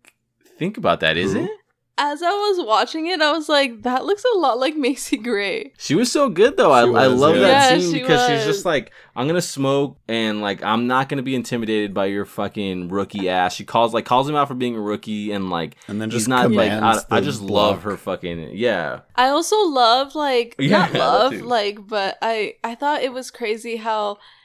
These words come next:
Speaker 3: like, he faked a warrant to, well, first he found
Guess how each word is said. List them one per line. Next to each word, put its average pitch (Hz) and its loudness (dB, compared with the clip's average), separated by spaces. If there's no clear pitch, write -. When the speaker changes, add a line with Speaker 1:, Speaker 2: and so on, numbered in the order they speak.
Speaker 3:
like, 233 -2
he 277 -6
faked 269 -2
a 370 -2
warrant 247 -4
to, 226 -2
well, 254 -4
first 370 -2
he 359 0
found 262 -2